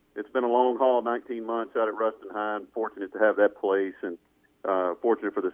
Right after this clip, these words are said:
city and Ruston High School to allow us to use it. But, uh, it's time to get in our own place again, and I know the fans and everybody's excited about it.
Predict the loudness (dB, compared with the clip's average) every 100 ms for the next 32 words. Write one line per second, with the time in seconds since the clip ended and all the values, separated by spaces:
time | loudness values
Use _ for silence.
0 | -2 -2 0 0 -2 -10 _ 2 2 2
1 | 0 0 0 0 0 2 4 2 0 -8
2 | -14 -12 -12 -8 -2 -2 0 2 2 2
3 | 0 2 2 0 0 2 2 0 2 2
4 | 2 -6 -4 -2 -2 -4 -8 _ _ _
5 | -4 0 0 0 -2 0 -2 -2 -4 -2
6 | -2 -2 -4 -2 0 0 -4 -6 -6